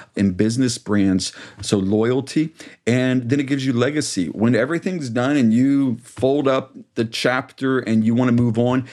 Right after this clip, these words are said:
you can pass on a brand, a personal brand or a business brand on to somebody else that can carry it on.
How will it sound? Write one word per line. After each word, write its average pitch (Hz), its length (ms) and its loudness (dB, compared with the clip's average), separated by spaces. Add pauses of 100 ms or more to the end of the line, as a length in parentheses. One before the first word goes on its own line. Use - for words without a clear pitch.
(140)
you 127 260 0
can 151 180 -2
pass 120 500 -2 (120)
on 110 480 2
a 95 100 2
brand, 104 640 2
a - 40 -4
personal 107 420 -2
brand 101 340 2
or 101 160 0
a 95 40 2
business 95 340 0
brand 101 360 2 (360)
on 107 300 2
to - 160 -2
somebody 98 360 2
else 104 220 0
that 95 160 -4
can 95 160 -4
carry 98 380 0
it 92 100 0
on. 95 280 0